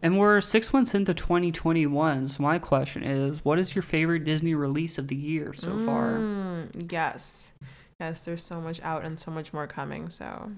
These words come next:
Speaker 2: I would say Raya. For sure. Raya and the Last Dragon. Easy. I didn't have to think about that. <laughs>
Speaker 1: Yeah, mine's Raya too.
Speaker 2: Yeah.
Speaker 1: It's, like, the one that I've definitely been most, like, obsessed with.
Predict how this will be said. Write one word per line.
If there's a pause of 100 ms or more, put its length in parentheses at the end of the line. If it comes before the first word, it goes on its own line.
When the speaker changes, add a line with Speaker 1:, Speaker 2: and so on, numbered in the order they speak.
(420)
Speaker 2:
I
would
say (1040)
Raya. (960)
For
sure. (760)
Raya
and
the
Last
Dragon. (300)
Easy.
I
didn't
have
to
think
about
that. (100)
<laughs>
Speaker 1:
Yeah,
mine's
Raya
too.
Speaker 2:
Yeah.
Speaker 1:
It's,
like,
the
one
that
I've
definitely
been
most,
like,
obsessed
with.